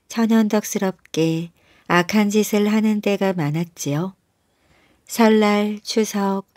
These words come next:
명절이라든지 사람들이 많이 모이는 장날 같은 땐 언제나 빠지지 않고 나와서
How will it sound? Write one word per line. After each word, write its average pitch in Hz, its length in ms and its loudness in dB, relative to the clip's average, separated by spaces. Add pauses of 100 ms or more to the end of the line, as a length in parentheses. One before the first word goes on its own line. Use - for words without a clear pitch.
(140)
명절이라든지 175 1300 0 (680)
사람들이 226 680 4
많이 180 380 -2
모이는 190 580 -2
장날 180 480 -2
같은 190 420 -4
땐 170 360 -6 (760)
언제나 196 520 2
빠지지 214 520 2
않고 190 460 -4
나와서 165 800 -2